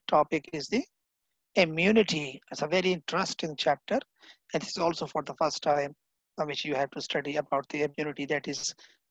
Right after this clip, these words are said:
resistance against diseases। तो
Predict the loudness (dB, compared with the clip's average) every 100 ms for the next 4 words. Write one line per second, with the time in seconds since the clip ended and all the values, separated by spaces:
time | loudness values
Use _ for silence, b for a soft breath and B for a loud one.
0 | -8 -6 -2 -2 -2 -4 -6 -6 -4 -4
1 | 0 0 0 -4 -10 -12 -14 -10 -8 -6
2 | -6 -4 -6 -4 -6 -8 b b b _
3 | 4 6 6